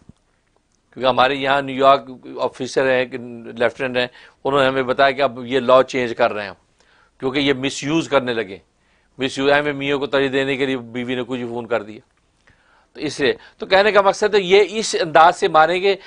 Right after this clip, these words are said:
ना जिल्द फटेगी, ना निशान पड़ेगा, तो कुछ भी नहीं होगा। तो नतीजा ये कि ये आदत डालने के लिए, इसलिए नबी, नबी रहमत हैं, ये तरबियत के लिए तो इतनी आपने तादीब की इजाज़त दी है। नबी रहमत ऐसे कैसे हो सकता है कि बच्चे पर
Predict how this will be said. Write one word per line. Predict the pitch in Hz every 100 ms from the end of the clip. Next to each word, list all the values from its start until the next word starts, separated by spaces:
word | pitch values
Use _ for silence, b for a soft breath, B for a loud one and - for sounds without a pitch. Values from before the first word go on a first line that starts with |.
| B 139
ना | 156
जिल्द | 135 160 170
फटेगी, | 175 175 180 196
ना | 170
निशान | 151 135 135 151
पड़ेगा, | 156 180 185 185 170 B B _
तो | 139
कुछ | 160 -
भी | 156
नहीं | 143
होगा। | 123 113 107 _ _ _ b b -
तो |
नतीजा | 131 127 151
ये | 156
कि | 156 185 170 B -
ये | 156
आदत | 202 165 151 147
डालने | 135 131 127
के | 123
लिए, | 135 151 135
इसलिए | 117 175
नबी, | 143 127 156
नबी | 143 123 143
रहमत | 127 117 135 139
हैं, | 139 190 B B _
ये | 120 160
तरबियत | 151 151 135 151 233
के | - 190
लिए | 160
तो | 151
इतनी | 147 135 143 143
आपने | 139 123 143 127
तादीब | 127 120 123 110
की |
इजाज़त | 113 113 104 98
दी | 131 170
है। | 131 B B 120
नबी | 135 135 151
रहमत | 127 143 147
ऐसे | 151 139
कैसे | - - -
हो | 202 160
सकता | 147 - 151
है | 139
कि | 135
बच्चे | 131 - 151
पर | 147 131